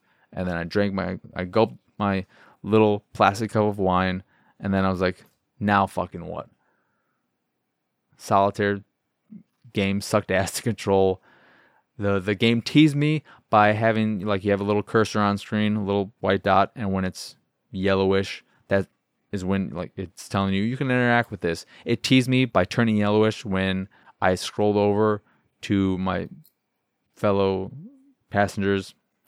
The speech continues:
drink, but I couldn't pick it up and steal it from them, which very, which is, it, it bothered me a lot. I was very upset by that.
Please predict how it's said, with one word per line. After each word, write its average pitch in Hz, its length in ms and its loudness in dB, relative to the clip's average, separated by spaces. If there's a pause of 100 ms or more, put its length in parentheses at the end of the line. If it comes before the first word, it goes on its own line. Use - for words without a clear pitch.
(120)
drink, 131 460 0
but 92 100 -2
I 98 40 2
couldn't 117 240 -2
pick 117 140 0
it 117 80 4
up 127 220 4
and 95 180 -4
steal 123 260 2
it 127 80 4
from 143 160 -2
them, 151 180 -2 (220)
which 101 180 0
very, 90 600 2 (1040)
which 92 200 -6
is, 95 220 -6
it, 92 220 -8
it 98 340 -2
bothered 90 300 2
me 87 220 -12
a 104 60 -8
lot. 90 240 -8 (180)
I - 60 -6
was 95 140 -2
very 98 240 2
upset 90 300 -2
by 107 120 -10
that. 110 240 -18